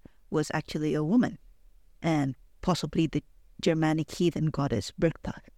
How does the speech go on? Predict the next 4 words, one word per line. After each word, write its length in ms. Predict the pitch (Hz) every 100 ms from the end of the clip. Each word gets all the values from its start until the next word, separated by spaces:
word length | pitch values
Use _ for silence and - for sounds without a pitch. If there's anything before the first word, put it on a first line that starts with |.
| - - - - - - - - - - - - - - - - - - - - - - - - - - -
The 420 | 196 190 180 175 -
figure 420 | 160 247 226 170 165
of 120 | -
Bertha, 560 | 156 - - - 185